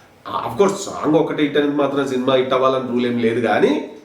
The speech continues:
సినిమా తొందరగా ఆడియన్స్ కనెక్ట్ అయిపోయి ఒక పాజిటివ్ వైబ్ క్రియేట్ చేయడంలో ఆ సాంగ్ it has played very crucial role, I think, I felt. ఆ, దాని తర్వాత వాళ్ళు, ఉమ్, రమణ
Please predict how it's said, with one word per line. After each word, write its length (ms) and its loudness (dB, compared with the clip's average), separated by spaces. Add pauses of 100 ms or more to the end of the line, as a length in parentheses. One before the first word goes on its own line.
(440)
సినిమా 240 4
తొందరగా 480 0
ఆడియన్స్ 300 -4
కనెక్ట్ 240 -6
అయిపోయి 400 2
ఒక 340 0
పాజిటివ్ 340 0
వైబ్ 180 2
క్రియేట్ 380 0
చేయడంలో 320 -2
ఆ 60 -2
సాంగ్ 600 -2
it 40 -4
has 200 -2
played 240 2
very 280 2
crucial 400 -2
role, 160 -4
I 200 -8
think, 340 -6
I 40 -6
felt. 220 -4 (880)
ఆ, 80 0
దాని 380 2
తర్వాత 320 2
వాళ్ళు, 260 0
ఉమ్, 640 -4
రమణ 160 4